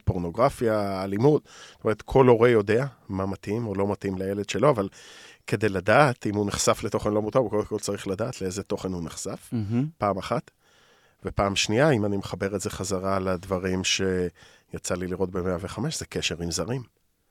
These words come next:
Speaker 1: עם מי הילד מדבר שם? מי זה החבר החדש הזה,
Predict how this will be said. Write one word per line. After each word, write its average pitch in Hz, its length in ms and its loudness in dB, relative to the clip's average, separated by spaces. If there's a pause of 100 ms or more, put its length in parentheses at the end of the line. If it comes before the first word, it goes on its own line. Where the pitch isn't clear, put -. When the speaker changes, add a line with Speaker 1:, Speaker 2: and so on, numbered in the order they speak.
(360)
Speaker 1:
עם 107 180 -4
מי 92 180 -6
הילד 90 440 -8
מדבר 90 360 -4
שם? - 200 -8 (840)
מי 95 160 -4
זה 113 240 2
החבר 110 1400 2
החדש 143 440 2
הזה, 160 180 -2